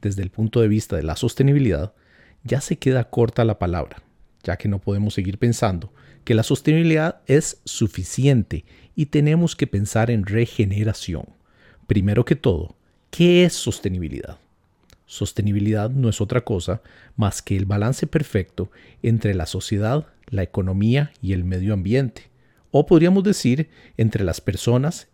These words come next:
el dinero y el planeta. Una vez que logramos ese balance,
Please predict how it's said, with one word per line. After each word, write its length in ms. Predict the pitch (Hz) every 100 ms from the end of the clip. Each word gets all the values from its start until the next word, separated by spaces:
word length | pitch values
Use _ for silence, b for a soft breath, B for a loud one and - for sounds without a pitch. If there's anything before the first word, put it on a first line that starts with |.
| -
el 220 | 107 98
dinero 560 | 107 101 117 123 156 b b -
y 120 | 101
el 80 | 92
planeta. 560 | 87 92 80 - - _ _ _ _ _ _ _ _ -
Una 240 | 123 180
vez 420 | 170 151 - - -
que 100 | -
logramos 460 | 92 90 95 101 -
ese 180 | 101 123
balance, 500 | 131 113 85 -